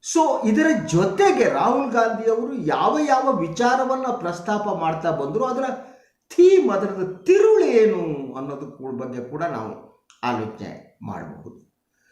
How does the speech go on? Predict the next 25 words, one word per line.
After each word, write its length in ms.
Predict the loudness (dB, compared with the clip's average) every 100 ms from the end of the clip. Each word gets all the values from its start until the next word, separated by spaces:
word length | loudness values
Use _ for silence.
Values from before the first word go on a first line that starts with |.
| _ -2
So 60 | -2
ಅವರು 440 | 2 2 2 2
ಇವತ್ತು 680 | 0 0 0 -4 -6 -8 -2
ಆಡಿರುವ, 500 | 0 0 0 -2 -4 -6 -8 -12 -20 _ -10
ಆ, 280 | -6 -6
ಮಾತು 340 | -6 -6 -6 -8
ಏನಿದೆ, 220 | -6 -6
ಅದು 220 | -6 -4
ಬಹಳ 340 | -6 -6 -4 -2
ಮುಖ್ಯ 400 | -4 -6 -8 -8
ಅಂತ 180 | -6
ನನಗೆ 360 | -8 -10 -10 -12
ಅನ್ಸುತ್ತೆ. 440 | -8 -8 -8 -4
ಅದನ್ನ, 260 | -2 -2 -4
ಈ 440 | -6 -6 -4 -2
ಮಾತನ್ನ 400 | -2 -4 -6 -6
ಅವರು 320 | -2 -2 -2 -4
ಹಿಂದೆ 600 | -2 2 2 0 -4 -14 -20 _ _ _
ಒಂದೆರಡು 500 | -4 -2 2 2 2
ಬಾರಿ 320 | 0 0 -2 -6
ಕೂಡ 160 | -8
ಆಡಿದ್ರು 840 | -6 -4 0 0 0 -2 -6 -12 -14
ಇವರು 380 | -16 -18 -14
ರಾಜಸ್ಥಾನದಲ್ಲಿ 720 | -10 -10 -10 -10 -10 -8 -10 -14
ಬಂದಂಥ. 440 | -18 -20 -20 -20